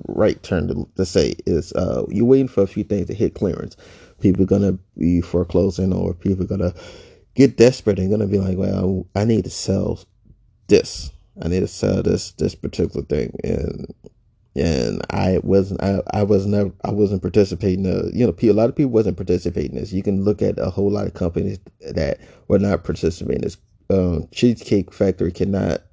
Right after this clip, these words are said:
afford to pay rent. That's, now that's insulting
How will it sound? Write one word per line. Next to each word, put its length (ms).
afford 400
to 80
pay 320
rent. 340
That's, 420
now 180
that's 280
insulting 680